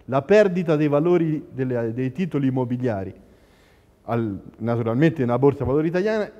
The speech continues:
beh, penso che salvare le banche sarebbe costato, ma diciamo il dieci per cento del costo totale che è stato, che era questa operazione, ma di questo ne avevamo tutti coscienza mentre accadeva.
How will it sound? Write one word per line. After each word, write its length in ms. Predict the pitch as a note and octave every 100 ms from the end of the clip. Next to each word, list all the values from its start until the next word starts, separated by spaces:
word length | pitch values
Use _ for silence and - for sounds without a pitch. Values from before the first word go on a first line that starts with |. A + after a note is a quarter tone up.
| -
beh, 280 | C3+ D3 D#3
penso 520 | F3+ G3 F#3+ - E3
che 600 | C#3+ E3+ D#3+ D#3+ D3 C#3 C3+
salvare 460 | - D3+ E3 E3
le 80 | D#3+
banche 340 | D#3+ E3+ D#3+ C3
sarebbe 300 | B2+ B2+ B2
costato, 460 | B2 - A2+ G#2+ - - _
ma 140 | A#2
diciamo 760 | A#2+ B2+ G3 G#3 D#3+ D3 C#3 C3+
il 160 | C3 B2
dieci 300 | C#3+ C3+ C3+
per 180 | C#3 C3+
cento 600 | F#3+ G#3 D3 B2+ C3+ - _ -
del 220 | B2 A#2
costo 340 | - B2+ G#2 A#2
totale 420 | A2 C3+ B2+ A#2
che 100 | A2
è 40 |
stato, 460 | G#2+ A2+ A2 A2 G#2 - - -
che 180 | D3
era 240 | C#3+ C3+ B2+
questa 280 | C3 G#2+ A#2
operazione, 580 | A#2+ A#2 - D3 A#2+ A#2+ - -
ma 100 | F#3
di 120 | B3
questo 440 | F3 C#3+ C#3+ C3
ne 120 | B2+
avevamo 560 | D3+ D#3+ F3 A3 D#3+ D3+
tutti 680 | B3 A3 - - - F3 D#3
coscienza 800 | - D3 C3+ - G#3 F#3+ D#3+ -
mentre 400 | C3 F3 D#3+ D3
accadeva. 640 | C3 - G2+ G#2+ C3+ F2+